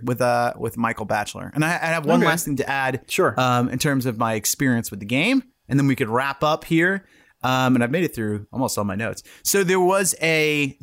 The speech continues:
Speaker 1: demo in the game to teach you how to play the game, a tutorial, tutorial part of
Speaker 2: Oh,
Speaker 1: the game.
Speaker 2: okay.
Speaker 1: Right. The family was called, uh, the Newbie family.
Speaker 2: Okay.
Speaker 1: Right? Common term.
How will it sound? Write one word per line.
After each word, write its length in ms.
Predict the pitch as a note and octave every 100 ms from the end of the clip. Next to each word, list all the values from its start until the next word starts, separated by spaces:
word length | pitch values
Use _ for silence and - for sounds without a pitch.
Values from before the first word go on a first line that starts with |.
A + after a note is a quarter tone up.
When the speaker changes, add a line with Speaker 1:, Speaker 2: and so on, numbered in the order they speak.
| G#2
Speaker 1:
demo 720 | G#2 G3+ B3+ C3+ F#2+ F#2 E3+ _ _ _ _ _
in 180 | F#3+ F#3
the 40 | D3+
game 400 | A#2+ A#2 C#3+ G#3 _ _ -
to 80 |
teach 240 | B2+ F3 E3+
you 40 |
how 40 | C#3
to 60 |
play 120 | B2+ B2
the 80 |
game, 200 | B2 D#3+
a 20 | G2
tutorial, 540 | C3+ C#3 A2+ D#2 - _ _ _ _
tutorial 360 | - G#2+ F#2 -
part 180 | -
of 60 | B2+
Speaker 2:
Oh, 80 | C#3
Speaker 1:
the 60 |
game. 100 | - B2
Speaker 2:
okay. 100 | E3 _ _ _ - _ -
Speaker 1:
Right. 280 | B2+ A2+ - _ _
The 100 | C#3
family 400 | - F3 F#3+ F#3+
was 200 | E3 D#3
called, 340 | F3+ D#3 D3
uh, 160 | B2 B2
the 100 | B2
Newbie 720 | C3 C3 D#3 E3 F3+ A#3+ -
family. 500 | - D3+ D#3 F3 C#4 - _ _ _ C3+
Speaker 2:
Okay. 100 | A#2+
Speaker 1:
Right? 160 | D3+
Common 220 | C#3 C3
term. 320 | A#2+ C3 C#3